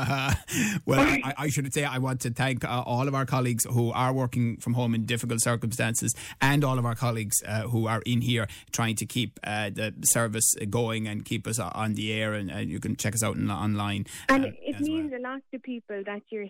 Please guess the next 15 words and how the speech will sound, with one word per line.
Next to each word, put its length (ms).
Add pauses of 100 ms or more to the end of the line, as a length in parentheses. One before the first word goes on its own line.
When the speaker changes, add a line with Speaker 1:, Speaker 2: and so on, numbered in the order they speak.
(120)
Speaker 2:
still 400
up 160
and 120
running 360
and, 240
you 80
know, 260
keeping 300
us 160 (180)
informed 640
and, 140
like, 200 (640)
equally 600
entertaining 680
us, 120